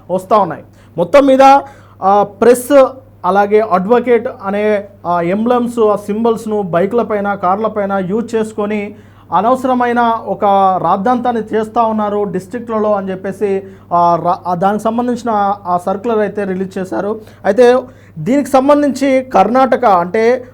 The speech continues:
రెండు వేల ఇరవై ఐదు నాలుగో నెల నాలుగులో కర్ణాటక హైకోర్టు జడ్జిమెంట్ ప్రకారము ఈ తాజా, ఆ,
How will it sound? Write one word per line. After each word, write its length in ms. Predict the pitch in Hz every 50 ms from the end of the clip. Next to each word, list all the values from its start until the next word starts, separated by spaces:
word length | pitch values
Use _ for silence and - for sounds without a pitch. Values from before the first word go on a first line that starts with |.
| - -
రెండు 240 | 170 190 220 240
వేల 160 | 262 254 254 254
ఇరవై 360 | 254 220 214 208 208 220 220 220 220
ఐదు 200 | 208 208 220 226
నాలుగో 380 | 220 214 180 190 208 214 220
నెల 240 | 220 208 202 202 208
నాలుగులో 560 | 202 190 180 185 190 202 208 208 202 196 202 202 202
కర్ణాటక 440 | 190 175 185 202 214 214 220 - 233
హైకోర్టు 840 | 202 147 160 170 202 196 - - 247 254 240 247 - 240 214 160 - - - - - 160
జడ్జిమెంట్ 580 | 147 147 190 196 175 180 233 247 262 247 247 233 -
ప్రకారము 720 | 202 190 180 185 220 214 220 233 214 226 220 208 233 247 - - - - -
ఈ 360 | 190 214 240 254 254 247 247 -
తాజా, 560 | 190 185 214 220 196 247 247 233 214 175 - - - - - - - - - -
ఆ, 180 | 180 175 175